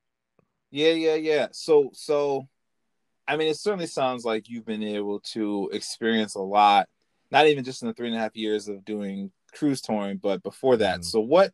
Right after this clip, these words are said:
Speaker 1: what would you say have been some of your biggest or best perks,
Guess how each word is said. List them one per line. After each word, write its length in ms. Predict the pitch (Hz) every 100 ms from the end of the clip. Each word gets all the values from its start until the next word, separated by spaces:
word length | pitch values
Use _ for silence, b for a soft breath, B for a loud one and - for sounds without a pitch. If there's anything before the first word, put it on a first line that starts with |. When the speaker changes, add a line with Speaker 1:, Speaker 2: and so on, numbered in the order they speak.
| _ b b
Speaker 1:
what 200 | 127 175
would 160 | 240 190
you 80 | 196
say 320 | - 165 151
have 260 | 143 139
been 120 | 131 123
some 200 | 156 147
of 100 | 139
your 240 | 135 120 _
biggest 460 | 131 127 131 127 120
or 140 | 113
best 580 | 101 113 113 - - - _
perks, 600 | 123 117 95 - - -